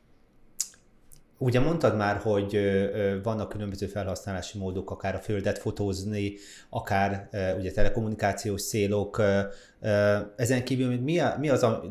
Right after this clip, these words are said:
legjellemzőbb alkalmazási mód, amikkel találkoztok, és egyáltalán kik azok a potenciális ügyfeleitek, ö, akik szembe jönnek? Ugye mondtad, hogy itt, ö, ö,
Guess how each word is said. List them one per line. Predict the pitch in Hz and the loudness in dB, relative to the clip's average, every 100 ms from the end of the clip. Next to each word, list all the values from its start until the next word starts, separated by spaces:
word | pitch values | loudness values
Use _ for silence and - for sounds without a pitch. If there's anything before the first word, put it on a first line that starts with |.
| 110 | -2
legjellemzőbb | 113 104 104 98 98 98 95 | 0 2 2 2 0 -2 0
alkalmazási | 98 95 98 98 95 92 - 98 | -2 -2 -4 -4 -4 -6 -4 -4
mód, | 95 95 | -2 -2
amikkel | 95 95 - 95 | -2 -4 -2 -4
találkoztok, | 92 95 92 92 107 - 110 | 0 2 2 0 -4 -6 -4
és | 123 117 - - - | -2 -2 -6 -14 -2
egyáltalán | 117 117 110 127 120 | 0 2 2 0 0
kik | - 185 | -2 0
azok | 101 104 | 0 2
a | 101 | 0
potenciális | 107 104 101 101 104 98 - | 0 2 0 4 4 4 0
ügyfeleitek, | 120 - 90 87 - 98 - - - - - | -2 -2 0 0 6 6 6 -2 -14 -10 -8
ö, | - 98 98 - | 0 2 4 2
akik | 107 107 | -2 0
szembe | - 104 98 | 12 12 12
jönnek? | 90 90 87 82 - | 8 2 0 -4 -4
Ugye | 98 | -4
mondtad, | 101 104 - 98 | -4 -4 -6 -8
hogy | 95 | -6
itt, | 101 98 - | -6 -4 0
ö, | 95 92 - - - | 0 0 -6 -18 -8
ö, | 107 | -2